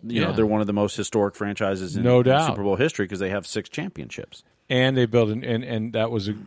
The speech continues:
Speaker 2: that's a good analogy because Robert Kraft bought the old stadium, right, when he
Speaker 1: Mm-hmm.
Speaker 2: took the team in Foxborough, and then because of their success, they bought Gi-, they built Gillette Stadium, and be,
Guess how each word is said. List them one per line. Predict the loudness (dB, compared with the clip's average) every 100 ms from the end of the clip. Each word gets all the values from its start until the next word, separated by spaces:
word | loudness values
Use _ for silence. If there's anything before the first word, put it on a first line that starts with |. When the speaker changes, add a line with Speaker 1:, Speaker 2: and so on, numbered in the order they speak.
| -8
Speaker 2:
that's | -4 -4 -2
a |
good | 0 2
analogy | 2 -2 -2 -4
because | -4 -2 -2
Robert | 0 0 0 -8
Kraft | -2 2 2 0 -4 -4
bought | 2 2 0 -4
the | 0
old | 2 2 0
stadium, | -4 -4 -4 -4 -4 -4 -8 -12 -4
right, | -2 -2 -4 -6
when | -4
he | -4
Speaker 1:
Mm-hmm. | -4
Speaker 2:
took | -6 -6
the | -10
team | -8 -6 -4
in | -4
Foxborough, | -2 -2 -2 -2 0 0 -2
and | -4
then | -4 -6 -10 _ _ -8
because | -4 0 0 0
of |
their | 0 -2
success, | -4 -6 -2 -2 -2 -2
they | -4
bought | 0 -2 -2
Gi-, | -8 -10
they | -4 -4
built | -2 -4 -4
Gillette | -4 -4 -4
Stadium, | -6 -4 -4 -4 -6 -10 _ _ _ _ -20 -4
and | -2 -2
be, | -4